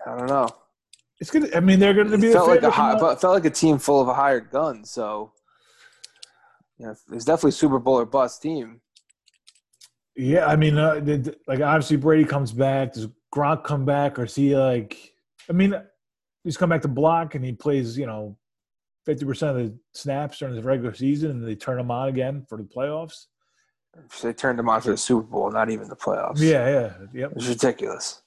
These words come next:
Speaker 2: Well, they turned him on for one or one big catch a, a playoff game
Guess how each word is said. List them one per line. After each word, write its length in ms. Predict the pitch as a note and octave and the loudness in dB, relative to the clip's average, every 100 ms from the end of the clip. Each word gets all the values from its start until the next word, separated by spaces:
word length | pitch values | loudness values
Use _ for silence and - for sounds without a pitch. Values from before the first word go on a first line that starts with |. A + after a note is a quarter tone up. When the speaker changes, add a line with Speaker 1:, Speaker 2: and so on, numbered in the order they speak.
| _ _ _ _ _ _ | _ _ _ _ _ _
Speaker 2:
Well, 120 | D3+ D#3 | -2 0
they 80 | |
turned 200 | D3+ F3 | 2 0
him 80 | D#3+ | 0
on 140 | D3 C3 | -2 -4
for 120 | C3 | -4
one 320 | B2+ B2+ C3+ | -2 -2 -2
or 180 | B2+ B2+ | -4 -6
one 320 | C#3+ C3+ C#3 B2 | -4 -2 -2 -2
big 180 | A#2 | -4
catch 320 | A2+ B2+ - C3+ | -4 -8 -8 -18
a, 220 | - G2 _ C3 | -18 -20 _ -20
a 60 | |
playoff 360 | - C3 G#2 F2+ | -8 -6 -6 -10
game 260 | F#2+ F#2 | -16 -16